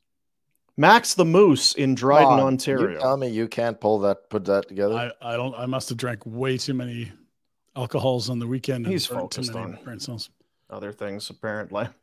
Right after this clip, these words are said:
Speaker 1: Uh, so yeah, there you go. That's what we're gonna see tonight. A very opening day-ish roster for the Flames as they've got three more to go. Final
Speaker 3: Kareem?
Speaker 1: home game.
Speaker 3: Can we call him Kareem?
Speaker 1: No.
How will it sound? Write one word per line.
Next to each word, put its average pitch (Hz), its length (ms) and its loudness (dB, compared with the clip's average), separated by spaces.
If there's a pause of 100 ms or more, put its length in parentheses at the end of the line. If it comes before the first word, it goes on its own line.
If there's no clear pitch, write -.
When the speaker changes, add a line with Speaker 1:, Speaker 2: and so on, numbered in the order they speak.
(640)
Speaker 1:
Uh, 180 600 8
so 202 140 -4
yeah, 247 140 0
there 131 120 -2
you 160 80 -2
go. 208 180 -4
That's 160 280 -2
what - 80 -6
we're 165 100 -6
gonna 170 120 -2
see 190 220 -2
tonight. 107 260 -4
A 120 140 2
very 170 840 6 (420)
opening 160 500 2
day-ish 156 720 2 (120)
roster 139 420 0
for 131 220 -4
the 123 60 -6
Flames 117 600 -6 (680)
as 110 160 -6
they've 110 140 -6
got 104 200 -6
three 98 180 -12
more 90 180 -10
to 78 60 -12
go. - 260 -16 (180)
Final 123 260 -4
Speaker 3:
Kareem? 180 140 2
Speaker 1:
home 247 180 0
game. 80 280 -14 (180)
Speaker 3:
Can 117 100 -12
we 117 60 -10
call 147 140 2
him 135 40 -2
Kareem? 101 380 -6 (2000)
Speaker 1:
No. - 220 -8